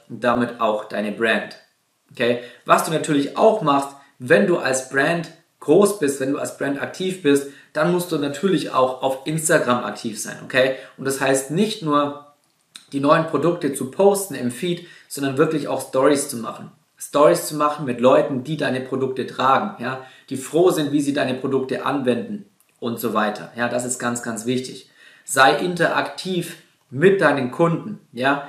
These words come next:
Wenn du neue Designs rausbringst, frag sie über Stories, interagier mit deinen Kunden, um rauszufinden, welche Designs kommen gut an, welche kommen schlechter an,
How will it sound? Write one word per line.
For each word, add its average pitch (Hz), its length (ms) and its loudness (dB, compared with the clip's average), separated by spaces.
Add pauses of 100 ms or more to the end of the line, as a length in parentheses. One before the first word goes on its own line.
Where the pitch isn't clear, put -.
(140)
Wenn 147 120 -6
du 165 60 2
neue 160 220 2
Designs 175 480 2
rausbringst, 117 560 -2
frag 170 320 -4
sie - 120 -6
über 147 140 -2
Stories, 151 440 4
interagier 147 400 -2
mit 147 160 -2
deinen 127 160 -4
Kunden, 147 280 -6
um 123 120 -6
rauszufinden, 127 640 -2
welche 120 240 -2
Designs 120 420 -4
kommen 120 220 -6
gut 139 200 -2
an, 127 280 -2 (280)
welche 123 300 0
kommen 117 220 -6
schlechter 139 480 -2
an, 123 180 -2